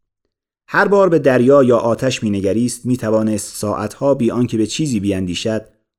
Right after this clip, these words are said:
غوطه‌ور در عظمت و قدرت این عناصر خاموش بماند. فکر کرد: «از گوسفندا یاد گرفتم، از بلورا یاد گرفتم. می‌تونم از صحرا هم یاد بگیرم.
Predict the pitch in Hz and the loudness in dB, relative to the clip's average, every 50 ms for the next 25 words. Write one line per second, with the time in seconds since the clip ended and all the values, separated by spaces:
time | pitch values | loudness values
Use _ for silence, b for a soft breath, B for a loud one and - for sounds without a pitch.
0 | _ _ - 123 123 - 123 123 151 160 151 135 117 - - 107 110 110 113 117 | _ _ -6 -6 -4 -2 0 0 0 0 0 0 -2 -2 -2 -2 -2 0 0 0
1 | 131 135 131 131 120 110 - 113 107 - 147 156 156 - - 98 113 107 85 95 | 0 -2 -2 -4 -8 -4 0 0 0 0 0 -2 -2 -2 -4 -2 -2 -2 -4 -4
2 | 98 92 90 - - 104 101 - _ _ _ _ _ _ - 110 98 95 95 90 | -6 -6 -6 -4 -2 -4 -4 -4 _ _ _ _ _ _ -10 -8 -8 -6 -6 -6
3 | 78 - - 62 57 53 50 - - _ _ _ _ _ _ _ _ _ _ _ | -8 -10 -12 -16 -16 -16 -16 -18 -20 _ _ _ _ _ _ _ _ _ _ _
4 | _ _ _ _ _ _ _ _ _ _ - 113 120 120 - - - 117 117 117 | _ _ _ _ _ _ _ _ _ _ -2 -2 -2 -2 -4 -6 -6 -6 -6 -6
5 | 117 - _ _ _ _ _ _ _ _ _ _ _ _ _ - 120 135 135 127 | -8 -12 _ _ _ _ _ _ _ _ _ _ _ _ _ -8 -6 -6 -4 -4
6 | 131 135 131 - 143 135 135 135 143 139 139 139 135 135 123 113 110 104 - - | -4 -6 -4 -4 -4 -2 0 0 0 0 0 -2 -2 -4 -4 -4 -4 -6 -8 -8
7 | 107 98 95 98 101 101 _ _ _ _ _ _ 107 107 101 113 113 110 107 107 | -8 -8 -8 -10 -12 -18 _ _ _ _ _ _ -12 -12 -10 -8 -8 -6 -6 -4
8 | 104 107 110 110 107 104 104 - 104 95 90 - - - 87 87 - - _ _ | -4 -4 -2 -2 -2 -4 -4 -4 -6 -8 -8 -8 -10 -12 -14 -14 -14 -16 _ _
9 | _ _ _ _ _ _ _ _ _ _ 135 127 139 135 131 127 120 110 - - | _ _ _ _ _ _ _ _ _ _ -12 -8 -4 -4 -2 -2 -2 -4 -4 -4
10 | 120 110 110 113 127 131 131 131 127 127 123 120 - - 76 71 71 - 73 - | -4 -4 -4 -4 -6 -6 -6 -6 -6 -6 -6 -8 -8 -12 -14 -14 -14 -14 -16 -18